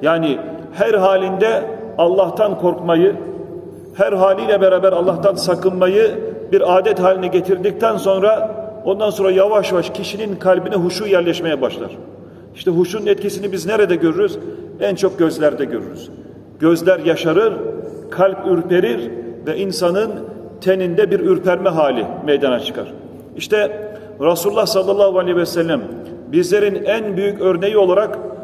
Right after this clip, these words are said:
huşunun da en güzel örneğiydi. Onun özellikle gece namazları kıldığında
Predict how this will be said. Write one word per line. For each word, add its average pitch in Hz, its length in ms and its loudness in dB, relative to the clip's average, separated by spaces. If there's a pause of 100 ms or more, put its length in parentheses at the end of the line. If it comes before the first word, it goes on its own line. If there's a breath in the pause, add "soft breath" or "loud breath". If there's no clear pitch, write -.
(200)
huşunun 208 520 -2
da 208 60 2
en 208 160 0
güzel 170 260 0
örneğiydi. 139 460 -4 (720 loud breath)
Onun 196 280 0
özellikle 196 580 2
gece 180 340 2
namazları 185 480 0
kıldığında 170 640 2